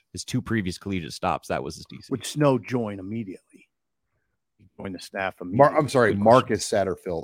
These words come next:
Speaker 3: I said Scott Satterfield. Scott Satterfield is the Louisville head coach. Marcus Satterfield is the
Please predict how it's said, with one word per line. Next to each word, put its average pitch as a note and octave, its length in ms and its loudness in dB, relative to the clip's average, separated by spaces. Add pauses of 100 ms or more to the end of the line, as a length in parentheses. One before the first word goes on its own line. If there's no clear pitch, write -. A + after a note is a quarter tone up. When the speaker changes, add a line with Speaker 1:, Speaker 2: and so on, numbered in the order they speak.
Speaker 3:
I G2+ 60 0
said F2 200 -6
Scott E2 360 -6
Satterfield. E2+ 460 -10
Scott A#2+ 340 0
Satterfield F#2 420 -2
is E2 80 -12
the E2 60 -10
Louisville E2 340 -4
head D2 180 -8
coach. D#2 340 -10
Marcus F2+ 400 -2
Satterfield E2 640 -6
is E2 340 -10
the D#2 280 -12